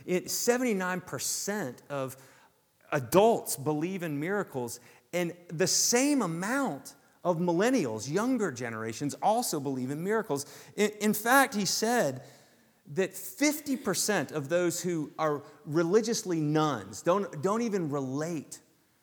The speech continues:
to faith, actually believe in miracles. Luke and I were talking about it this week, and we are wondering, is it because of the elevation and the validity of our sense of experience? And there are things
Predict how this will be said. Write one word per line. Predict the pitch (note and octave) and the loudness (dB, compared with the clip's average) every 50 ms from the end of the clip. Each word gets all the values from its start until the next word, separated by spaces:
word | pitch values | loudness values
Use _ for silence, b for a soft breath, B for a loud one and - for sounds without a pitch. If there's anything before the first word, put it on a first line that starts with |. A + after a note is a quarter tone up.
| b b _ | b b _
to | - - | -12 -10
faith, | C3 - - - C#3+ C3+ A#2 G2+ - - - | -10 -8 -4 -2 -2 -2 -2 -4 -8 -6 -4
actually | C3+ D3+ F3+ E3+ - - F3+ F3 D#3 | -2 -2 0 0 0 0 2 2 0
believe | C3 A#2+ C#3+ C#3 C#3 C#3+ D#3 F3 F3+ F3+ F3+ E3 C#3 B2+ | 2 0 0 0 0 -2 -2 -4 -4 -4 -4 -6 -6 -8
in | - C3+ B2 A#2 | -8 -6 -6 -4
miracles. | A2+ A2+ A#2+ B2 A#2+ A2 G#2 - - G#2+ A2+ - - - - _ _ _ _ _ _ _ _ _ _ _ _ _ _ _ B B B B B B B B B B B B B - | -6 -6 -6 -6 -8 -8 -10 -12 -16 -20 -18 -14 -14 -14 -14 _ _ _ _ _ _ _ _ _ _ _ _ _ _ _ B B B B B B B B B B B B B -8
Luke | - B2+ C#3 D#3 D#3 D#3 | -2 2 2 2 2 2
and | C#3 C3 | 2 2
I | B2 | 2
were | A#2+ A#2 | 2 2
talking | A2+ - C3+ A#2+ A#2+ - B2+ A#2 | 0 0 0 0 0 -2 -4 -6
about | A#2 G#2+ A#2 A#2 A2+ | -2 0 0 0 0
it | A2 A2 | -2 -4
this | A2+ A2 - B2 | -6 -6 -6 -6
week, | B2 A#2+ A2+ | -6 -6 -4
and | B2+ A2 A2+ | -4 -4 -2
we | B2+ C#3 | 0 2
are | C3+ B2+ | 2 2
wondering, | A#2+ A#2+ C3 C3 C3 B2 A#2+ A#2 A#2 - | 2 2 2 0 2 0 0 -2 -4 -2
is | D3 D#3 D#3+ D#3 C#3+ | 0 2 2 2 2
it | E3+ D3 - C#3 | 0 0 0 -2
because | B2 C#3 C3+ - - D#3+ D3+ D3+ B2+ | -6 -6 -4 -4 0 0 2 2 2
of | C3+ B2+ A#2 A2+ | -2 -4 -2 -2
the | C3 B2 - | -4 -2 0
elevation | C#3+ D#3 D#3+ E3 D#3 C#3 A#2+ C#3 C3+ D3 C#3+ C#3 - B2+ A#2+ | 2 2 2 2 0 0 0 -2 0 -2 -2 -2 -4 -4 -2
and | A#2 A#2+ | -2 -4
the | A#2 G#2 | -4 -4
validity | A2 A#2+ B2 C#3 C#3+ C3 - - C3 B2 | -4 -4 -4 -4 -4 -6 -6 -6 -6 -4
of | A2+ B2 | -4 -2
our | A#2+ A#2 G#2+ G#2 | -2 -2 -2 -2
sense | - - - - C#3 C3 C3+ - | -4 -4 -2 -2 -2 -2 -2 -4
of | C3 G#2+ | -4 -6
experience? | G#2 - - - - - C3+ C3 C3+ C3+ C3 A2+ G2+ G2 F#2 - - - | -4 -2 -2 -2 -2 -2 -4 -4 -2 -2 -4 -4 -6 -6 -8 -10 -10 -6
And | C#3 C3 C3 | -6 -4 -2
there | C3 B2 | -2 -2
are | A2+ | -4
things | - - - - G3 A3 A#3 A3 E3+ C3+ A#2+ A2 A2 - | -6 -10 -6 -2 0 2 2 2 2 2 0 -2 -4 -6